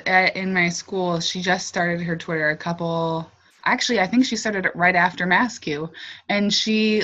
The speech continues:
loves to come up to me and she's like, "Tori, like, I'm meeting all these new people that I didn't know were out there, and Twitter is so cool."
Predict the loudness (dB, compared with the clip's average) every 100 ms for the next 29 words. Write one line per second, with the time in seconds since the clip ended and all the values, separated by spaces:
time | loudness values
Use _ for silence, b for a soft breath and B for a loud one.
0 | 0 4 6 4 0 -4 0 2 2 0
1 | 0 0 -4 -6 -8 -10 B B B B
2 | -10 -2 2 2 0 -4 -8 -8 _ b
3 | b _ _ _ 6 10 12 12 12 10
4 | 8 6 8 6 4 4 6 10 8 10
5 | 8 8 8 8 8 6 4 4 6 6
6 | 6 8 10 10 8 6 6 4 2 -8
7 | -2 2 4 4 4 6 6 8 10 12